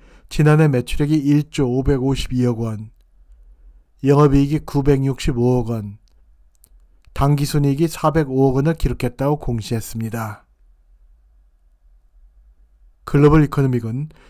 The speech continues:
스톡 티브이가 특허 출원한 비엠 모델을 이용해 동영상을 제작하고 있습니다.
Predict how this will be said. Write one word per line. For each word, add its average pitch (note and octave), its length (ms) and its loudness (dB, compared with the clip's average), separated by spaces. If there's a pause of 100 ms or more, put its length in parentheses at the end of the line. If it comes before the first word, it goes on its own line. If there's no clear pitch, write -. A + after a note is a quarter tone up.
스톡 - 300 -2
티브이가 D3 400 2
특허 - 260 -2
출원한 E3 400 2
비엠 C3 280 -2
모델을 C3 440 -2
이용해 A2+ 540 -4 (320)
동영상을 C#3 560 4
제작하고 C3+ 500 -4
있습니다. A2+ 680 -8